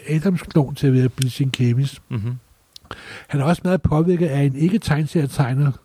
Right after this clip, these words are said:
Speaker 1: en illustrator, der hedder Ralph Steadman, som han også, som der også virkelig bringer meget ind i ham. Den der ekstremt ekspressive stil der.
Speaker 2: Men, øh, ja.
Speaker 1: Og senere så hopper, øh, Billy Sienkiewicz jo videre sammen med Miller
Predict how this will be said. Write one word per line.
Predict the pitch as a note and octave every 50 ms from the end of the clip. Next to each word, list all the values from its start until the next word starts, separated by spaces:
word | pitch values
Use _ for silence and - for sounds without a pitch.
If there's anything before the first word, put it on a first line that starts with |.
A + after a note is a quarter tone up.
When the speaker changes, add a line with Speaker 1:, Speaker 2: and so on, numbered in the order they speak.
| _
Speaker 1:
en | F3 E3 D3
illustrator, | C3+ C3 C3+ - - C3 C#3+ D3 D#3+
der | D#3+ D#3+ C#3
hedder | C#3 C#3 C3 B2+ B2+ A2 A#2+
Ralph | A2 A#2 A2+
Steadman, | - - - D3+ D3+ - - D#3+ D3 B2+ - - - _ _ _ _ _ _ _ _ _ - - - - - _ -
som | - C#3
han | C3 C3+ B2
også, | A2+ C#3+ C#3 - D#3+ D3+ C3+
som | - C#3
der | C#3 B2+
også | D3+ C#3+ -
virkelig | D#3 D3+ D3+ F3+ D#3
bringer | - D3+ C#3 C3 B2+
meget | C3 C3 C#3 D#3+ D3
ind | D3+ D3 C#3 B2
i | B2+ C3
ham. | C3+ C#3 C3 - - _ _ - - - - _ -
Den | C#3 C3+
der | A#2+ D#3 D3 B2 A#2 - - - -
ekstremt | - - - - - - _ - - G#3 G#3 F3 D3 - -
ekspressive | D3 - - - - D3+ - D3+ C#3 D3+ C3 B2+ B2
stil | - - C#3 B2+ C3+ C#3+ C3+
der. | C3 A#2+ A#2 G2+ - - - -
Speaker 2:
Men, | - F3 - -
øh, | D#3 - - - - - - E3
ja. | D#3+ G3 A3 F#3+ - - - - - - - - - - - -
Speaker 1:
Og | - -
senere | - E3 E3+ G#3 A#3+ A3
så | - - E3+
hopper, | E3 E3+ D#3+ D#3 D3+ D3
øh, | D3 C#3+ C#3 C3+ C3+ C3+ C#3
Billy | C3 - C3+ C3+
Sienkiewicz | A#2+ C3+ C#3 B2+ - D3+ D#3+ F3+ E3+ -
jo | C#3+
videre | B2 B2 B2+ B2+ C#3+ E3 E3 C#3 - _ _ _ - - - _ _ _ _ _ _ _ _ _ _
sammen | - - D3+ B2 C3 D3 C#3+ C3+
med | C3 C3
Miller | C3 C3+ D#3